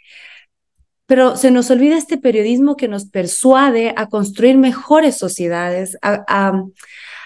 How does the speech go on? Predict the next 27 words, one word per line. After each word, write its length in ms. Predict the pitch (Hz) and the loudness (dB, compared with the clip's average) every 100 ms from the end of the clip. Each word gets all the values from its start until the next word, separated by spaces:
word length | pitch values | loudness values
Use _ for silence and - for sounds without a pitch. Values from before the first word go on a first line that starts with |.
| - - _ _ _ _ _ _ _ _ _ _ | -20 -20 _ _ _ _ _ _ _ _ _ _
a, 180 | - 233 | -4 -2
a, 420 | 226 - 185 185 - | -2 -4 -4 -4 0
a 80 | 254 | 2
involucrar 640 | 247 247 240 240 277 339 | 4 6 4 2 2 2
a 120 | 359 | 2
la 120 | 302 | 0
gente 400 | 226 277 302 285 | 0 0 0 0
en 120 | 247 | 0
esto. 260 | 269 277 226 | 0 0 -2
Mira 240 | 262 330 | -4 -2
qué 100 | 330 | -4
pasaba. 600 | 294 240 240 208 196 185 - | -4 -4 -4 -4 -2 -4 -6
La 160 | 226 | -8
semana 400 | 214 247 262 302 | -4 0 0 0
pasada 400 | 285 247 254 277 | -2 -4 -4 -4
en 160 | 294 254 | -2 -2
el 100 | 208 | -2
barrio 300 | 190 220 262 | -2 0 0
de 120 | 262 | 2
mis 180 | 269 277 | 0 0
suegros 320 | 277 254 262 | -2 -2 -2
empezó 320 | 240 214 208 | -4 -6 -2
a 20 | 254 | -2
sonar 320 | 254 240 226 | 0 0 0
una 160 | 233 | 0
alarma 400 | 202 185 185 190 | 0 -2 -2 -4
comunitaria. 720 | 175 180 175 160 160 127 87 | -6 -8 -6 -4 -2 -4 -6